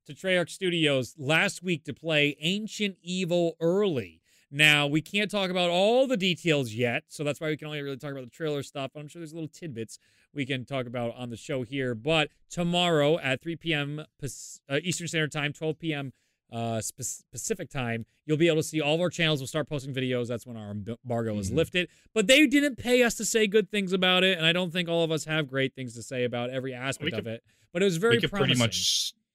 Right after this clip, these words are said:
Speaker 2: we could pretty much say whatever we want in the sense. Like, it's not like we're
Speaker 1: Yeah.
Speaker 2: legally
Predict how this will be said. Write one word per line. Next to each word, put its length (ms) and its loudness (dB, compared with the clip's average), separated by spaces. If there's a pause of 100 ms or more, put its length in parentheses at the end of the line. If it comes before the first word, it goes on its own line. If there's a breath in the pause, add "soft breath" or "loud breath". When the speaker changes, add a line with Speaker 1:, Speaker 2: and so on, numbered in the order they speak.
(120)
Speaker 2:
we 100 -4
could 140 -10
pretty 180 2
much 320 2
say 380 2 (260)
whatever 380 -4
we 140 -8
want 340 -6
in 80 -12
the 80 -14
sense. 280 -16
Like, 80 -20
it's 100 -18
not 100 -6
like 120 -8
we're 120 2
Speaker 1:
Yeah. 140 4
Speaker 2:
legally 240 -8